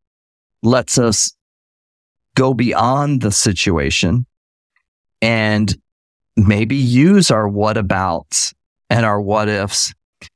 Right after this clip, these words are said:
as a, as a source of power.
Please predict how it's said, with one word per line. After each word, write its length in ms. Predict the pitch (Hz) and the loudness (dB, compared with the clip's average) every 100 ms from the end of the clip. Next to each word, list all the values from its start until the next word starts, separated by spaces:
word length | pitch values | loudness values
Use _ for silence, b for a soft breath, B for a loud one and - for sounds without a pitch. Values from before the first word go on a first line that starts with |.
| _ _ _ _ _ 101 | _ _ _ _ _ -4
as 220 | 117 110 | -4 -2
a, 120 | 110 - _ - | -4 -6 _ -6
as 200 | 110 107 | -4 -2
a 40 | 104 | -2
source 520 | - 135 127 123 - | 0 2 0 0 -2
of 80 | 98 | -2
power. 580 | - 147 143 127 80 - | -2 0 0 -2 -6 -10